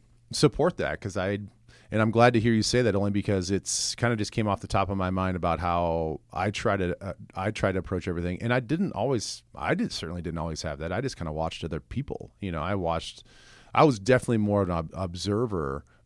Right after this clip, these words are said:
early on of just like, "Well, how does this guy do it? And how does this guy do it? And, like, what, what's driving this guy?" And, like, what, you know, and then you start asking questions and you start to get to know them. And it's like, um, yeah, the guys that are really, that I respected, they really looked at themselves critically and pretty honestly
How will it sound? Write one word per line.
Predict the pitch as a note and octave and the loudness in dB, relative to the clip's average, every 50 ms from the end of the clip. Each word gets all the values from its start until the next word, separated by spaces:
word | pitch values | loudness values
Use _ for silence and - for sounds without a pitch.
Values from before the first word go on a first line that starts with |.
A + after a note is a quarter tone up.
| _ - | _ 2
early | C3+ B2+ A#2 A2 G2+ | 4 4 4 4 4
on | G2 G2 A2 G#2+ G2+ F2 | 4 4 2 2 2 0
of | E2 D#2 | -2 -4
just | F2+ E2+ - | -4 -4 -2
like, | F#2 E2+ E2+ | -2 -2 -2
"Well, | F2 F#2+ G#2 | -2 -2 0
how | D3 G3+ | 0 0
does | A3+ D#3 | 0 0
this | C3+ D#3 - | -2 -4 -4
guy | - - F2+ | -4 -4 -4
do | D2+ C#2+ C#2 | -4 -4 -4
it? | D2 D2+ | -4 -4
And | D2+ | -4
how | D2+ G#2+ D3+ | -4 -2 -4
does | E3 C3+ | -2 -4
this | C#3+ C#3+ | -4 -6
guy | - - F#2+ | -4 -4 -4
do | D2 D2+ D2 | -4 -4 -6
it? | |
And, | D2+ D#2+ | -6 -4
like, | E2+ G#2+ - | -4 -6 -4
what, | G#2 A2+ D3+ D3 - - - - - - - - _ _ _ | -2 -2 -2 -2 -2 -8 -18 -20 -20 -20 -20 -20 _ _ _
what's | E3 A3 - - | 0 0 0 0
driving | - - B2 A2+ B2 A2+ G2+ E2+ | 0 2 4 4 4 2 0 -2
this | E2+ E2+ - | -4 -4 -4
guy?" | - E2 D2 D2+ D#2 | -4 -4 -2 -2 -2
And, | D#2+ D#2+ | -4 -4
like, | F2 F#2 F#2 - - | -4 -6 -6 -4 -4
what, | A2 A2 | -2 0
you | C#3+ | 0
know, | B2 G#2 F#2+ F#2+ | 2 2 2 2
and | G#2+ C3 | 2 0
then | D3+ D#3+ | 0 0
you | |
start | D3+ - E3+ C3+ | 0 2 2 2
asking | A2+ G2 - - F#2 | 2 2 0 -4 -8
questions | F2 - A2+ A2+ - - A2 G2+ F#2 | 0 4 4 4 4 2 -2 -2 -2
and | F#2+ | -2
you | F#2 | -4
start | - G2 F#2 - | -4 -6 -6 -6
to | F2+ | -6
get | E2 E2 | -6 -6
to | - | -4
know | F2 F2+ G2+ A#2 | -2 2 2 4
them. | B2 A2 F#2+ F2 | 4 4 2 0
And | E2+ E2+ | -2 -4
it's | D#2+ - | -4 -4
like, | - F2+ F2 F2 - _ - _ - - - - - - - - | -4 -4 -4 -4 -8 _ -20 _ -20 -20 -20 -20 -20 -18 -2 2
um, | A2 G#2+ G2 F2+ E2 D2 - - _ _ _ _ _ _ _ - | 4 4 4 2 0 -4 -6 -12 _ _ _ _ _ _ _ -2
yeah, | A#2+ D3 - - - | -2 -2 -2 -4 -2
the | F2+ G2+ | -2 2
guys | G2+ G#2+ G#2 A#2+ B2 A2+ G#2 | 4 6 6 6 4 2 4
that | G#2+ A#2 A2+ - | 4 4 4 6
are | F#2+ A2 G#2+ G#2 | 4 2 2 2
really, | G2+ G2+ G#2+ B2 B2+ B2 B2 B2 A2+ G#2 G#2+ - | 2 4 4 4 4 4 4 2 2 0 -2 -2
that | B2 A2+ G2+ | -2 0 2
I | G2 G#2+ | 4 4
respected, | B2 A#2+ A#2 A2 - - - B2 A#2+ B2+ - - F#2+ F#2 F2 F2+ - - - - - - - _ _ _ _ | 4 2 2 0 -2 0 2 2 0 0 0 -2 -2 -2 -2 -4 -8 -12 -20 -20 -20 -20 -20 _ _ _ _
they | - F#2+ G#2+ A2 A2 | -2 2 4 4 4
really | F#2+ F#2 G2+ A2 B2 C3+ B2 | 4 4 4 4 4 4 4
looked | G#2+ G#2+ A#2 - - | 4 4 2 2 2
at | A#2+ - | 0 0
themselves | G#2 G2 F#2+ G2 - - G2+ F#2+ F#2+ F#2 F2+ - | 0 0 0 0 0 0 0 0 0 -2 -4 -8
critically | - - - - - G2+ G#2 A#2+ - - G2 F#2 F2 | -12 -12 -12 -4 -2 -2 -2 -2 -4 -4 -2 -2 -2
and | E2 E2 | -2 -4
pretty | - F#2 F2 - | -4 -6 -6 -6
honestly | - D2+ D#2 G#2+ B2 - - - D#2+ D#2 D2+ D#2 E2 - | -4 -4 -4 -4 -4 -6 -6 -8 -6 -6 -6 -6 -8 -10